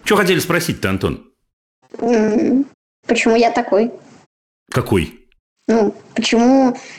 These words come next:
Speaker 2: М, как это исправить? Потому что мне реально... я не могу...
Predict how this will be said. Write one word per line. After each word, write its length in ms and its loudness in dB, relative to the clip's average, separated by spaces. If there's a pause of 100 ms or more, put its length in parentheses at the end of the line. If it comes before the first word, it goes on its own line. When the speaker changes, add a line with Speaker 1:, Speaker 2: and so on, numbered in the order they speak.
(480)
Speaker 2:
М, 260 0 (220)
как 200 0
это 180 2
исправить? 360 0
Потому 200 0
что 160 -4
мне 180 2
реально... 260 2
я 120 0
не 120 2
могу... 360 2